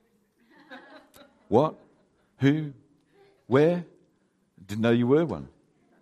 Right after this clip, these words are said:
They may speculate about what we do. They might speculate about what we believe.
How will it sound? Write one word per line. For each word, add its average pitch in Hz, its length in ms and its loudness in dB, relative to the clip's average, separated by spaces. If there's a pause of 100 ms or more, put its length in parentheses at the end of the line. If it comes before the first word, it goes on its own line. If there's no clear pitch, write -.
(1500)
They 226 180 6
may 208 220 6
speculate 160 1200 2 (640)
about 127 360 0
what 123 200 0
we 110 120 -2
do. 156 420 0 (800)
They 156 100 2
might 170 180 2
speculate 180 880 2
about 120 260 -2
what 120 160 0
we 123 120 -2
believe. 107 520 0